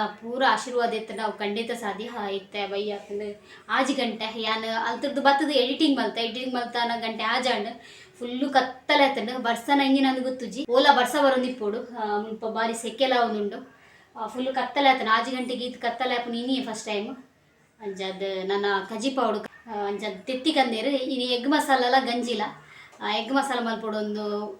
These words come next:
ಉಲ್ಲೆ. ಆ, ಎನ್ನ ಸ್ಟೈಲ್ ಡೆ ಎಗ್ ಮಸಾಲ ಮಲ್ಪುನೆ ಯಾನ್. ಅಷ್ಟೇ ನಮ್ಮ ಮಗಕ್ ಹಾಫ್ ಬಾಯ್ಲ್ ಬೋಡಿಗೆ. ಅಂಚಾದ್ ಹಾಫ್ ಬಾಯ್ಲ್ ಮಲ್ಪುಗ. ಹಾಫ್ ಬಾಯ್ಲ್ ಇಷ್ಟ ಅಂಚಾದ್.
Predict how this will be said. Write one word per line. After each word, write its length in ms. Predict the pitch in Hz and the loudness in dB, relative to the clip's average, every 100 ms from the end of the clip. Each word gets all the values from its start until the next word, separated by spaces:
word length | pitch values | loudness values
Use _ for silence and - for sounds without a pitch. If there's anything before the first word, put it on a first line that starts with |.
| - _ _ - | -20 _ _ -12
ಉಲ್ಲೆ. 220 | 233 214 | -6 -4
ಆ, 240 | 208 226 220 | -4 -4 -2
ಎನ್ನ 200 | 226 262 | 0 -2
ಸ್ಟೈಲ್ 340 | 254 247 214 | 0 0 0
ಡೆ 60 | 214 | -2
ಎಗ್ 220 | 226 208 | -4 -4
ಮಸಾಲ 260 | 226 214 208 | -6 -4 -4
ಮಲ್ಪುನೆ 340 | 214 196 202 | -4 -6 -6
ಯಾನ್. 140 | 196 220 | -6 -6
ಅಷ್ಟೇ 180 | 254 | -4
ನಮ್ಮ 180 | 240 226 | -2 -2
ಮಗಕ್ 320 | 220 240 - | -2 -2 -4
ಹಾಫ್ 340 | 220 233 233 254 | -6 -4 -6 -4
ಬಾಯ್ಲ್ 220 | 226 214 | -4 -4
ಬೋಡಿಗೆ. 560 | 202 190 220 254 - _ _ _ - | -4 -6 -8 -10 -20 _ _ _ -18
ಅಂಚಾದ್ 840 | 214 208 190 196 190 202 202 190 | -12 -10 -8 -6 -4 -4 -4 -4
ಹಾಫ್ 240 | 214 214 | -4 -4
ಬಾಯ್ಲ್ 160 | 233 214 | -4 -2
ಮಲ್ಪುಗ. 280 | 196 190 214 | -2 -4 -8
ಹಾಫ್ 360 | 233 220 220 220 | -4 -2 -2 2
ಬಾಯ್ಲ್ 180 | 220 214 | 0 0
ಇಷ್ಟ 220 | - 208 | -4 -6
ಅಂಚಾದ್. 440 | 208 202 196 185 | -6 -4 -6 -6